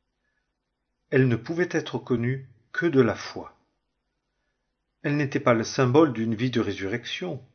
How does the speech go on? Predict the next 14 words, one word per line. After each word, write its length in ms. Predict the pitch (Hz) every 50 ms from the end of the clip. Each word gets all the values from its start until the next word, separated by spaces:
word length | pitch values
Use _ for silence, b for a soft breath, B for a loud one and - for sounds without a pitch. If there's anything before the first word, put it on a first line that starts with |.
| _ _ _
qui 140 | - - 131
avait 160 | 107 110 110
traversé 460 | - - 110 104 101 - - - 110
la 80 | 107 113
mort 320 | 123 143 160 147 117 110
et 60 | 107
emporté 460 | 101 98 - - - - - - 131 113
les 200 | 104 98 95 113
insignes 640 | 113 107 - - - 151 147 139 123 113 107 - - -
et 60 | 110
le 120 | 107 101
caractère. 720 | 101 - 104 101 110 107 - - 156 151 139 120 - - - _ _ _ _ _ _ _ _ _ _ _ _ _ _ _ _ _ _ _ _
Elles 260 | - 139 123 120 120 135
étaient 420 | 131 135 - 120 104 101 - -